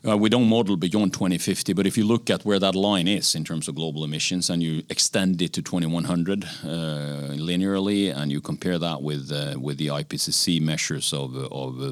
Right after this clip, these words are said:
link between different accumulated carbon concentrations and temperature, it indicates a, about a two point two degree warming by twenty one hundred, which is very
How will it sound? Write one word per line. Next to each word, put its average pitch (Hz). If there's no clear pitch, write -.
link 78
between 71
different -
accumulated 69
carbon 71
concentrations -
and 67
temperature, 95
it 110
indicates 78
a, 78
about 76
a 76
two 82
point 73
two 78
degree 67
warming 67
by -
twenty 71
one 67
hundred, -
which 90
is 90
very 85